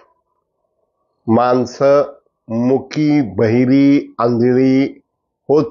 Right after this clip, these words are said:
चाललेली आहेत. स्पष्ट वक्तेपणा न राहता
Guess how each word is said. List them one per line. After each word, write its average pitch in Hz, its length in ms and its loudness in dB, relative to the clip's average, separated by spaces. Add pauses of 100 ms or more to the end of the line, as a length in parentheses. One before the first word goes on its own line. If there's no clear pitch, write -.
चाललेली 113 520 -2
आहेत. 104 300 -2 (1120)
स्पष्ट - 540 -4
वक्तेपणा 135 880 0
न 131 140 0
राहता 117 680 0